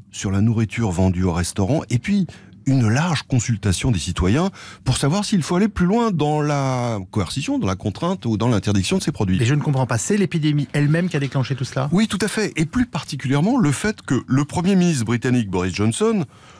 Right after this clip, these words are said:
Speaker 1: lui-même, on va pas dire obèse, mais enfin en large surpoids,
Speaker 2: Rondouillard.
Speaker 1: <laughs> il a été victime d'une forme sévère de la maladie, vous vous souvenez ?
Speaker 2: Bien sûr.
Speaker 1: Du coup, ben, il a déclenché l'offensive contre l'obésité. Et la France a, semble-t-il, des projets voisins en matière de publicité, hein, qui avaient été initiés par la conférence citoyenne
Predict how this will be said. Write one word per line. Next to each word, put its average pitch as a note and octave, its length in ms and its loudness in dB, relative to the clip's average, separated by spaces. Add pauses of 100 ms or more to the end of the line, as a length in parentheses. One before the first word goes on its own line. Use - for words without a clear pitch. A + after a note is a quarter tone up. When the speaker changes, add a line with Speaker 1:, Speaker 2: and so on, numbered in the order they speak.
(180)
Speaker 1:
lui-même, D#3+ 520 2 (160)
on - 40 -18
va F#2+ 80 -12
pas A2 160 -6
dire A#2 160 2
obèse, D3+ 480 0 (280)
mais - 60 -6
enfin C#3 340 -2
en A#2+ 140 0
large C3+ 400 2
surpoids, D#3 580 0
Speaker 2:
Rondouillard. G#2 460 -2 (300)
Speaker 1:
<laughs> - 280 -6
il A#2 80 2 (120)
a F#3 40 2
été D#3+ 220 0
victime D#3+ 380 0
d'une C3 180 0
forme E3+ 180 0
sévère G3 360 0
de E3 60 -2
la C#3+ 80 0
maladie, F#3 360 0
vous F#3 120 2
vous D#3 100 4
souvenez ? G#3 360 0 (160)
Speaker 2:
Bien F#2+ 100 -8
sûr. C3+ 140 0
Speaker 1:
Du G3 60 2
coup, B3 340 2
ben, C3 140 -2 (140)
il C3+ 100 4
a G2 80 2
déclenché G2+ 560 0
l'offensive A#2 640 0
contre G2+ 340 0
l'obésité. F2+ 640 0 (500)
Et F#3+ 260 2
la C3+ 140 0
France G3 440 -2
a, C3 80 2
semble-t-il, A#2+ 500 0
des A#2 100 0
projets A#2 360 0
voisins G#2+ 400 0
en F3 100 2
matière G2 320 -2
de F2+ 80 -2
publicité, G#2 680 0
hein, A#2+ 120 2
qui G#2 140 -4
avaient F#2 120 2
été F#2+ 260 -2
initiés F#2+ 380 0
par F2 140 0
la D#2+ 80 0
conférence E2+ 480 2
citoyenne A#2+ 640 2